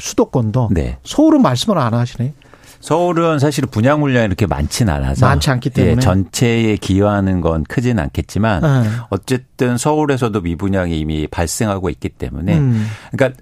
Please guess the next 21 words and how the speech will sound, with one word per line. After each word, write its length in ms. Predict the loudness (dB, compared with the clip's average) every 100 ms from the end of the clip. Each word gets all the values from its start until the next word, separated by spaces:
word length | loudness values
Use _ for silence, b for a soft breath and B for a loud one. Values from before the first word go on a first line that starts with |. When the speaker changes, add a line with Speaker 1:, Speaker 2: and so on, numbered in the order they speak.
| -8
Speaker 2:
아시겠지만 480 | -6 -2 -2 0 0
로또 320 | -2 -2 -2
청약으로 580 | 0 0 2 2 0 0
막 160 | 0 0
완판되는 640 | 0 0 0 2 2 0
시장이었잖아요. 800 | -2 -2 0 -2 -4 -4 -2 -4
Speaker 1:
현금 460 | -2 0 2 2 0
줍줍 480 | -4 -2 -4 -4 0
그런 400 | 2 2 0 0
단어들이 480 | 0 0 0 0
있었어요. 480 | 0 -2 -4 -2 -2 -4 -2
예. 140 | 2
Speaker 2:
그런데 380 | 4 4 4 2
지금 440 | 2 -2 0 0 2
서울의 460 | 2 2 4 2
평균 400 | 2 0 2 2
분양률이 500 | 2 2 2 0 0
구십 480 | 0 0 -2 -4 _
프로 240 | -2 0
초반대로 800 | 0 0 0 0 -2 -2 -4 -2
떨어졌고요. 720 | -2 0 0 0 -4 -2 -4